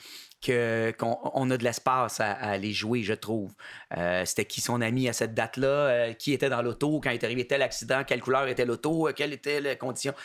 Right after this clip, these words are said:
Tu comprends ? Je veux dire, à un moment donné, dans sa vie personnelle, parce que Gilles Villeneuve, il y a eu des accidents, pas juste sur la piste de course,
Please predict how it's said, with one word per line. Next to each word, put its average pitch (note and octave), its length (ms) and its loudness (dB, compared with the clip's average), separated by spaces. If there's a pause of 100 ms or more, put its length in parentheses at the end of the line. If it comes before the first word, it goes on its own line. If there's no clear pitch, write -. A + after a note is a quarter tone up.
(260)
Tu - 60 -16
comprends ? C#3 320 0
Je B2+ 80 -4
veux A#2+ 60 -4
dire, A#2 180 0
à A#2+ 40 2
un - 20 -2
moment A#2 180 0
donné, C3+ 500 0
dans G#2+ 280 -6
sa A#2+ 80 -6
vie A#2 120 -4
personnelle, A#2+ 480 0 (140)
parce - 100 -10
que G2 80 -2
Gilles F#2+ 180 0
Villeneuve, A#2+ 360 2
il G#2+ 60 -2
y - 20 2
a G#2 60 4
eu - 20 0
des G#2 160 2
accidents, A#2 380 -2 (220)
pas B2+ 120 4
juste B2 280 0
sur A#2+ 80 2
la G#2 100 2
piste G#2+ 240 0
de A2 60 2
course, C#3+ 360 0